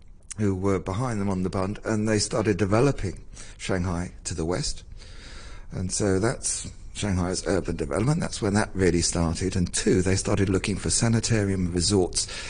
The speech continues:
healthy places to go to escape the squalor disease that was being created. And so that's the development of tourism.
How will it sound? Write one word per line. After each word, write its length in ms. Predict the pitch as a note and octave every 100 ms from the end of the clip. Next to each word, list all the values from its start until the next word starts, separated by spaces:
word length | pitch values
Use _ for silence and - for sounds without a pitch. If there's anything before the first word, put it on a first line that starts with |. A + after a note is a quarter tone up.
| -
healthy 340 | - B2 B2+ A2+
places 480 | - G2 F2+ G#2 -
to 100 | -
go 240 | F#2+ E2+
to 160 | F2+ F#2+
escape 340 | - - F#2
the 80 | -
squalor 380 | - - F2 F2
disease 600 | E2+ D#2+ F2+ E2 - - - - - - -
that 100 | -
was 120 | F2
being 280 | - F2+ F2+
created. 580 | A2+ F#2+ G2+ - E2 - - - - -
And 180 | B1+ E2+
so 160 | - E2+
that's 380 | F2+ - -
the 180 | - F2
development 400 | D#2 E2+ E2 E2
of 160 | D#2+ -
tourism. 520 | - F2+ - -